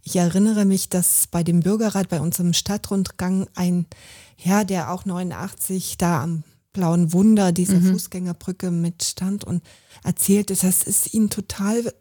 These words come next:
Speaker 1: berührt hat, als da oben ein Plakat auftauchte. „Die Eisenacher, ähm, grüßen Le-, die Leipziger Montagsdemonstranten.“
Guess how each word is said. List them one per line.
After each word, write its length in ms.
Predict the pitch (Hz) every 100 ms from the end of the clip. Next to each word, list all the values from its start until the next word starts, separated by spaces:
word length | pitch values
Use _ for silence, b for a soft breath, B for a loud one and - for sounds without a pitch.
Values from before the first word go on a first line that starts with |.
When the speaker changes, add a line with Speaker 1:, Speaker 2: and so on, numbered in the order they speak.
| -
Speaker 1:
berührt 520 | 226 220 220 247 -
hat, 300 | 220 220 -
als 520 | - 202 - - - -
da 180 | 196 190
oben 280 | 196 214 214
ein 240 | 175 175 -
Plakat 520 | 185 180 190 214 -
auftauchte. 760 | 170 160 - 170 170 - - 247 _ _ _ _ _ _ _ _ _ _ _ B B B B
„Die 120 | - 190
Eisenacher, 1000 | 196 262 - 294 220 240 233 233 226 233 b b -
ähm, 400 | 220 202 196 190 -
grüßen 560 | - 269 302 - 277 220
Le-, 160 | 208
die 160 | 185 208
Leipziger 560 | 190 214 - 220 220
Montagsdemonstranten.“ 1400 | 190 175 165 170 - - 147 151 - - 156 160 - 160